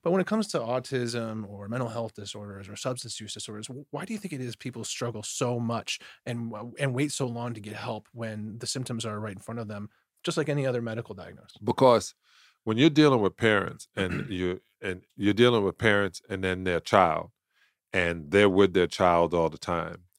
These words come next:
Speaker 2: they want none of the blame to be on them. So
Speaker 1: Mm-hmm.
Speaker 2: you have to understand it's a, it's a blame game. If something is wrong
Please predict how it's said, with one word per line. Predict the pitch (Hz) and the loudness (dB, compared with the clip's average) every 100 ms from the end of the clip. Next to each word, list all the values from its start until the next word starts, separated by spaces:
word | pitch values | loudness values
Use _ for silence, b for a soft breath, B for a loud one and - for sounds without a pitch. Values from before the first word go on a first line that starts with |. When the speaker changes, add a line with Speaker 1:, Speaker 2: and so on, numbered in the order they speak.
| _ _ _ - | _ _ _ -16
Speaker 2:
they | 87 98 107 117 123 - - _ | 0 6 8 6 2 -4 -14 _
want | 104 87 90 98 95 - _ _ _ _ _ | -12 -2 2 4 2 -2 _ _ _ _ _
none | 95 90 92 104 113 | -10 -6 2 4 6
of | 110 | 4
the | 95 | 2
blame | 92 90 90 82 | 2 0 -2 -4
to | 82 | -4
be | 85 85 | -2 -4
on | 78 76 | -4 -6
them. | 78 92 110 | -6 -6 -2
So | 95 85 | 2 2
Speaker 1:
Mm-hmm. | 85 | 4
Speaker 2:
you | |
have | 92 87 | 4 4
to | 95 | 2
understand | 85 82 - 98 87 | 0 -2 0 0 2
it's | 87 - | -2 -2
a, | 85 - | -2 -2
it's | 92 - | -6 -4
a | |
blame | 71 87 101 107 | -4 2 2 2
game. | 87 85 80 78 - b b b | 0 -2 -2 -8 -14 b b b
If | 92 85 | -2 -2
something | - 104 104 113 104 | 0 0 2 0 0
is | 95 78 | -2 -2
wrong | 87 92 90 85 82 82 | 2 4 4 2 -4 -10